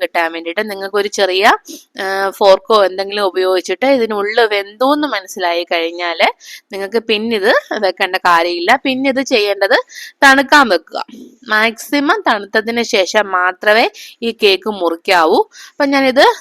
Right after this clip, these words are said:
നല്ലതുപോലെ തണുത്തിട്ടുണ്ട്. ഞാൻ ഇതൊരു പാത്രത്തിലേക്ക് മാറ്റുകയാണ്. പെട്ടെന്ന് തന്നെ മാറിയിട്ടുണ്ട്, കാരണം അത് ബട്ടർ തേച്ചിട്ടുണ്ടായിരുന്നു, ഓയിൽ പേപ്പർ വെച്ചിട്ടുണ്ട്, അതുകൊണ്ട് അടി പിടിക്കുകയായിട്ട് അങ്ങനെ ഒരു പ്രശ്നമില്ല. ഞാൻ ഫോർക്ക് കൊണ്ട് കുത്തിയിടം മാത്രം ചെറുതായിട്ടൊന്ന് പൊടിഞ്ഞിട്ടുണ്ട്.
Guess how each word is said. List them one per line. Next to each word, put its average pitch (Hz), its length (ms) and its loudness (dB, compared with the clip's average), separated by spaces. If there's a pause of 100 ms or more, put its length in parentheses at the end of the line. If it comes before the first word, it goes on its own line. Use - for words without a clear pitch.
(120)
നല്ലതുപോലെ 233 580 2 (120)
തണുത്തിട്ടുണ്ട്. 202 720 -2 (560)
ഞാൻ 240 120 0 (120)
ഇതൊരു 240 240 4 (340)
പാത്രത്തിലേക്ക് 226 680 0 (100)
മാറ്റുകയാണ്. 196 460 -2
പെട്ടെന്ന് 285 600 2
തന്നെ 254 280 2
മാറിയിട്ടുണ്ട്, 214 520 2
കാരണം 208 280 4
അത് 226 80 2 (420)
ബട്ടർ 202 380 2
തേച്ചിട്ടുണ്ടായിരുന്നു, 196 800 0 (260)
ഓയിൽ 196 200 6 (100)
പേപ്പർ 208 320 0
വെച്ചിട്ടുണ്ട്, 190 420 -6
അതുകൊണ്ട് 208 260 0 (460)
അടി 196 200 4 (120)
പിടിക്കുകയായിട്ട് 196 680 2
അങ്ങനെ 202 220 -4 (100)
ഒരു 233 160 2 (100)
പ്രശ്നമില്ല. 202 560 -4
ഞാൻ 208 160 0
ഫോർക്ക് 202 380 2
കൊണ്ട് 240 260 4
കുത്തിയിടം 269 560 4
മാത്രം 220 340 -4
ചെറുതായിട്ടൊന്ന് 202 600 0
പൊടിഞ്ഞിട്ടുണ്ട്. 185 580 -4